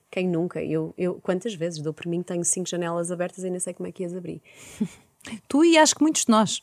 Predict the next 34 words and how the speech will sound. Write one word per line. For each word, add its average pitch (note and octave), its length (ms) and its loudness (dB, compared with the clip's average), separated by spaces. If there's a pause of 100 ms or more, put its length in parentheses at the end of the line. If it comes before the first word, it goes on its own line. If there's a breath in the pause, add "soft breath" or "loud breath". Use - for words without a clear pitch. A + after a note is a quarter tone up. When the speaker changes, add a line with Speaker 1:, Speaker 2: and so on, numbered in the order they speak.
Speaker 1:
Ficamos - 300 -2
cansados. C4 600 -6 (240)
E G#3+ 80 2
nós B3+ 200 2
propomos B3 600 0
esta G#3+ 200 -6
forma F#3+ 320 -6
de F#3 40 -10
trabalhar F3+ 360 -6
às F3 180 -8 (240)
pessoas D#3+ 460 -6
porque - 320 -8
é G3+ 60 0
uma G3+ 180 -2
forma G3 400 -4
muito F#3+ 240 -6
globalizada. F#3 960 -4 (300 soft breath)
Estamos - 260 -8
sempre G3 160 -6
conectados F3 1000 -4
e E3+ 200 -2
em D#3+ 340 -4
ambientes D#3+ 460 -4
de - 20 -20
trabalho D#3+ 540 -8 (600 soft breath)
em F#3 140 0
open F3 240 -2
space, G3+ 460 0
ou A3+ 80 2
então A3+ 180 2
estamos A3+ 240 -2
na A3+ 60 2
nossa A3+ 320 0
casa A#3+ 500 0